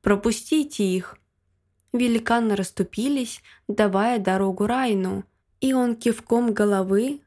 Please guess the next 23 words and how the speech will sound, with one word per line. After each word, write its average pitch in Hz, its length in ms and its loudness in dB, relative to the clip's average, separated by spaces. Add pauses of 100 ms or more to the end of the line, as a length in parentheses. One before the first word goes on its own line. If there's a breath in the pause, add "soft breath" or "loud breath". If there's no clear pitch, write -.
(140)
веля 214 480 2
Аллару 220 480 2
следовать 202 540 0
за 190 100 -4
собой, 202 640 -2
шагнул 196 460 2
вперед. 240 680 -2 (680)
Повелитель 254 640 0
восседал 196 560 0
на 208 220 0
огромном 196 500 0
троне 220 480 2
из - 160 -2
камня – 202 580 0 (500)
положив 226 500 2
длинные 202 500 2
руки 226 320 0
на 190 140 2
подлокотники 190 920 0
в - 80 -6
форме 220 380 0
драконьих 185 640 0
голов. 220 480 0